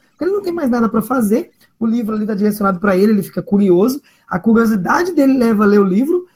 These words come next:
e ele acaba gostando, cara. Ele vira fã de alguém que ele nunca leria o livro da pessoa no, no externo, sabe? E, e isso é muito interessante.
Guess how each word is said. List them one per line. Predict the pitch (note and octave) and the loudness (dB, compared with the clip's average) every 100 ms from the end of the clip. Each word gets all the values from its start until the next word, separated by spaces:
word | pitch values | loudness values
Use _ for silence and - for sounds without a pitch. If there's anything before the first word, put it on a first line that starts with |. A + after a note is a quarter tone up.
| _ - | _ 0
e | |
ele | A#3+ | 0
acaba | C4+ C4 C4 B3 | 0 0 0 0
gostando, | G3+ C#4+ - - B3 C#4 G#3 | 0 -2 -2 0 2 2 2
cara. | G#3 G3 | 2 2
Ele | G3 | 0
vira | F3 G3 F#3+ | 2 2 0
fã | - - G#3 C#4+ - _ _ _ - | -4 -2 2 2 0 _ _ _ 0
de | A#3 | 2
alguém | D#4+ C4+ G3+ A#3+ F4+ - _ _ - | 4 2 2 2 0 -6 _ _ -6
que | - | 2
ele | C4+ D4 F4 | 4 4 4
nunca | C4 D4 B4 C5+ | 4 4 2 0
leria | G#4 F4 C4+ C4 D#4 D#4+ _ _ - | 0 2 2 2 0 -4 _ _ -4
o | B3 C4 | 0 2
livro | A#3+ A#3+ C4 C4 | 2 2 2 0
da | B3+ | 0
pessoa | C4 - A3+ A#3+ | -2 -2 -2 0
no, | B3 B3+ B3+ A#3+ | 2 2 0 -2
no | A#3 | -2
externo, | B3 - G#3+ G#3+ F3+ | -2 0 0 0 0
sabe? | D#3+ F#3+ F#3 D3+ C#3+ _ _ _ _ - | -2 -2 -2 -4 -10 _ _ _ _ -4
E, | G#3+ - | -2 0
e | B3 | -2
isso | C#4 B3 | -2 0
é | |
muito | A3 G#3+ | 0 0
interessante. | G#3+ G3+ G3 G3 G3 E3+ - | 0 2 0 0 -2 -2 -6